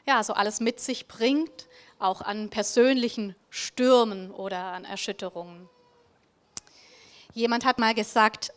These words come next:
„Alles, was du hast, kann dir genommen werden.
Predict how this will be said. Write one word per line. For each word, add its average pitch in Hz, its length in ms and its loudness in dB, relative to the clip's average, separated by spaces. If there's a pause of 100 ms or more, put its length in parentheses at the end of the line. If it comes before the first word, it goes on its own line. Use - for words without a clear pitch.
„Alles, 269 720 4
was 220 240 2
du 233 160 -2
hast, - 580 -2 (320)
kann 196 320 -2
dir 202 160 0
genommen 202 560 2
werden. 170 500 -4